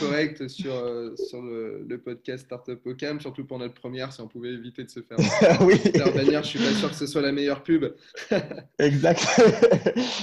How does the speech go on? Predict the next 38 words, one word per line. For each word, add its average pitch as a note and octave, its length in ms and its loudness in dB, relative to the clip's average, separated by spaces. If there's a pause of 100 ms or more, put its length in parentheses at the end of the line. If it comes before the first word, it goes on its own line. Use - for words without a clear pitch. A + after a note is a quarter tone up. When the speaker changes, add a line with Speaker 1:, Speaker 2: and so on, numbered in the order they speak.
(360)
Speaker 2:
Euh... C3+ 500 2
non, D#3 60 6
en D3 120 6
Speaker 1:
Euh, - 40 4
Speaker 2:
vrai, C3 200 4
en A2+ 120 4
vrai, B2 160 4
voilà. G2+ 280 0 (680)
Speaker 1:
Ok, G3+ 200 0 (260)
bon, C3+ 140 -4
bah, C3 100 -4
écoute, A2+ 220 -10
je, G2 340 -8
c'est, G2 320 -10
c'est B2 160 -12
très A#2 180 -12
clair. B2+ 340 -8
Donc, G2 240 -14
euh, E2+ 500 -14 (220)
Elon G2 220 -14
Musk, G#2 460 -14 (140)
Gary G#2+ 420 -10
Vee. E3 340 -10 (140)
Euh, B2 600 -6
concernant F#3+ 840 -6
tes D3+ 200 -6
conseils F#3 600 -4 (180)
pour, C3 240 -6
euh, A#2 360 -6
des C#3 420 -4
futurs, F#3 480 -2
des C3+ 120 -4
jeunes, D3+ 360 -2
des B2+ 100 -8
futurs D#3+ 380 -12
entrepreneurs C#3+ 600 -10
qui C3+ 100 -14
souhaiteraient, D3 560 -6